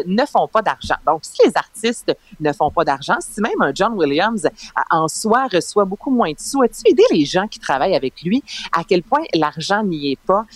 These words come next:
Et c'est ce qu'on, euh, met de l'avant, notamment dans le Vanity Fair, à quel point il y a plusieurs grands compositeurs de ce monde, Geneviève, qui travaillent avec une, une panoplie,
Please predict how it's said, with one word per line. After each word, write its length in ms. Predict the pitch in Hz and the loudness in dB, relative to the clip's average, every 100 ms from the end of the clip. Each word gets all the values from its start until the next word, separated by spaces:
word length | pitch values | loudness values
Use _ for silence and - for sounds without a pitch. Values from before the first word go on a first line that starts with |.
| - - | -8 0
Et 100 | 196 | 0
c'est 280 | - 269 294 | 0 -2 -2
ce 220 | - - | -2 -4
qu'on, 380 | 190 165 156 151 | 0 2 2 2
euh, 600 | 143 135 135 131 127 120 | 2 2 2 2 0 -2
met 160 | 165 254 | -2 0
de 60 | |
l'avant, 320 | 247 160 180 214 | 2 2 0 -2
notamment 420 | 165 147 147 196 | -2 -2 -2 -2
dans 120 | 160 | 0
le 80 | 139 | -2
Vanity 360 | 156 220 214 156 | -2 -4 -6 -6
Fair, 220 | - 196 226 | 0 2 2
à 100 | 156 - | -4 -2
quel 200 | 247 240 | 0 0
point 320 | - 233 254 359 - - - | 2 2 2 -4 -14 -14 -2
il 80 | |
y 80 | 160 | 2
a 240 | 190 226 233 | 4 4 0
plusieurs 320 | - 294 240 254 277 311 175 | 2 2 4 2 2 0 -2
grands 260 | 170 214 359 | 0 0 0
compositeurs 600 | 208 - 143 - 196 220 | 0 0 -6 -2 -2 0
de 100 | 160 | -2
ce 160 | - 143 | -2 -2
monde, 240 | 151 233 | 0 0
Geneviève, 400 | 208 151 165 254 - | 0 -2 0 0 -2
qui 100 | - | -12
travaillent 480 | - 185 208 320 208 | -4 -2 0 0 0
avec 360 | 151 220 - 185 - - 208 | 0 0 0 -4 -4 -12 0
une, 240 | 196 220 214 190 180 190 | 4 4 2 -4 -10 -8
une 200 | 226 269 | -2 0
panoplie, 720 | 220 403 453 294 - 226 269 | 2 2 2 0 0 -2 -2